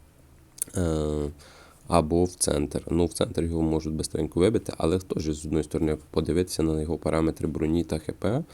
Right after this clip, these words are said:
ну, я би не сказав, що його там так легко буде вибити. Е, друзі, но,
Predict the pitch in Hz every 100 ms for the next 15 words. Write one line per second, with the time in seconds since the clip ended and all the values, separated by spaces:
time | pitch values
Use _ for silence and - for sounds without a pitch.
0 | - - 85 85 76 85 90 82 78 87
1 | 92 - 95 92 - - - - - -
2 | 76 - - 78 73 73 - - - -
3 | - - - - - - - - - -
4 | - - - 104 101 95 95 92 87 98
5 | 107 90 87 85 101 113